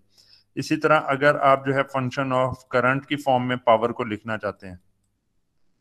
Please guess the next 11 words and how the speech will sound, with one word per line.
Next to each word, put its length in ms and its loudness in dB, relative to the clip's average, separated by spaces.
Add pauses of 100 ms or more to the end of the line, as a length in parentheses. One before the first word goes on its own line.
(1080)
तो 100 0
वो 140 4
आपके 300 6
पास 280 2
क्या 140 -6
आएगा? 180 -2
वो 180 0
आएगा 340 0
आई 140 -2
स्क्वायर 440 -6
आर। 200 -2